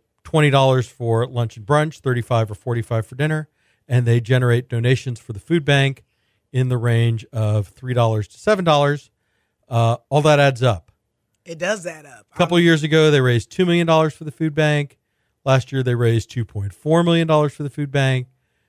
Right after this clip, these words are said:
Speaker 1: Uh, this is a very, very popular annual event. Uh, and this, you know, a lot of people plan their whole August around Houston
Speaker 2: Oh,
Speaker 1: restaurants.
Speaker 2: totally, totally.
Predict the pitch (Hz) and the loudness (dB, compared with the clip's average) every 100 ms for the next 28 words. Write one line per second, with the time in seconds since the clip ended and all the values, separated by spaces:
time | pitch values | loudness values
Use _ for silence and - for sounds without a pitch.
0 | _ _ 120 113 113 120 135 123 - 120 | _ _ 0 2 2 0 -2 -6 -4 -8
1 | - 120 110 110 139 147 147 139 135 - | -2 -4 -4 0 2 2 0 0 -2 -2
2 | 123 120 127 120 117 120 - _ _ _ | -4 -4 -2 0 0 0 -4 _ _ _
3 | _ 123 139 139 139 143 120 123 123 120 | _ -4 -2 -2 -4 -4 -8 -2 -2 -2
4 | - _ _ _ _ _ - 113 110 107 | -8 _ _ _ _ _ -6 -2 0 -2
5 | 104 104 _ _ _ _ _ _ _ _ | -4 -10 _ _ _ _ _ _ _ _
6 | _ _ _ _ _ 135 127 127 127 110 | _ _ _ _ _ -4 0 0 0 -6
7 | - - 151 170 120 135 160 196 165 139 | -8 -16 -4 -2 -2 0 2 0 -2 -10
8 | 131 156 139 131 113 135 139 110 110 101 | -4 -2 0 -2 0 -2 -2 -6 -8 -10
9 | - 92 98 101 110 254 220 175 92 233 | -16 -20 -20 -20 -4 0 0 -2 -8 -6
10 | 196 151 - 160 180 175 156 98 _ | -6 -10 -18 -20 -8 -8 -8 -20 _